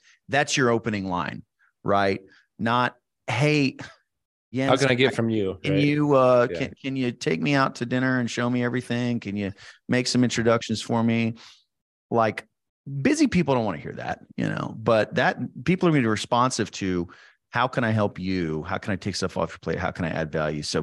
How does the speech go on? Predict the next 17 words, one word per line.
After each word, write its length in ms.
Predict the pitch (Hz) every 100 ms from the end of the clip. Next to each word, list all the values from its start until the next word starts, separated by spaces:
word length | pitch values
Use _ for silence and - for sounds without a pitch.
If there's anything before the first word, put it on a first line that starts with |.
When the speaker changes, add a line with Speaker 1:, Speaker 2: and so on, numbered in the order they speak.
| -
Speaker 1:
just 160 | 285 -
wanted 180 | 262 147
to 60 | -
call 220 | 131 117
that 140 | 101
out. 260 | 95 98 104
I 40 |
think 240 | 110 139 -
that's 340 | 107 - - - - _ -
super 300 | - 135 127
important 320 | - 120 110
for 100 | 107
people 260 | 123 110 95
to 60 |
hear 260 | 95 101 101
that 140 | 92
are 200 | 87 82